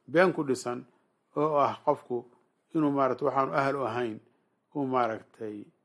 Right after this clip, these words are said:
eh, tacaati ku sameeyo. Fadhiga uu rasuulku sal lla slam soo fadhiistana waxay ku tusinaysaa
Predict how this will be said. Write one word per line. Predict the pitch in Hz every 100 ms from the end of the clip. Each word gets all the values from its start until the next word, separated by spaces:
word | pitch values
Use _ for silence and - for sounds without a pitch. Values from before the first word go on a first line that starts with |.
| _ _ _ _ _ -
eh, | 117 107
tacaati | - 135 147 139
ku | -
sameeyo. | 113 107 98 98 _ _ _ _ _ _ _ _ _ _ _ _ _ _ _ _ _ _ _ _ -
Fadhiga | 165 175 170
uu | 160
rasuulku | 147 185 160
sal | 165
lla | 170
slam | 147
soo | 156 160
fadhiistana | 156 143 - 156 - - _ -
waxay | 123
ku | 139
tusinaysaa | - 180 160 - 107